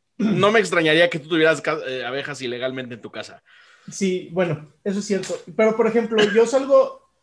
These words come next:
Speaker 2: yo cuando salgo de mi casa, y tú lo has visto, siempre salgo con una mochila. Lo
Speaker 1: Sí.
Speaker 2: que no has visto es lo que hay adentro de mi mochila.
Speaker 1: No, quiero saber.
Speaker 2: Ah, tengo, por ejemplo,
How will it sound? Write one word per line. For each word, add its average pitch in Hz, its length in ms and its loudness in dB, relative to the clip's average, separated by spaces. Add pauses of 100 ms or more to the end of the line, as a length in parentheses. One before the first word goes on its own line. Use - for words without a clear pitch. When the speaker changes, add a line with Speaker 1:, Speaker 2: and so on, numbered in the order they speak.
Speaker 2:
yo 247 200 0
cuando 294 320 2
salgo 247 300 4
de 254 120 6
mi 180 160 -2
casa, 202 560 -4 (880)
y 165 100 -8
tú 226 120 4
lo 220 80 4
has 196 100 2
visto, 208 240 -2
siempre 185 280 -4
salgo 180 280 -4
con 165 140 -6
una 165 160 -4
mochila. 156 720 -4 (460)
Lo 175 100 0
Speaker 1:
Sí. 165 80 -2
Speaker 2:
que 180 120 -2
no 180 60 0
has 185 100 2
visto 208 360 -4
es 185 100 -4
lo 175 140 -2
que 180 80 2
hay 175 60 4
adentro 160 360 2
de 139 60 -4
mi 139 100 -6
mochila. 147 400 -2
Speaker 1:
No, 123 240 -8
quiero 131 180 -6
saber. 110 300 -10 (140)
Speaker 2:
Ah, 170 440 0 (460)
tengo, 214 320 2
por 202 140 0
ejemplo, 175 1200 0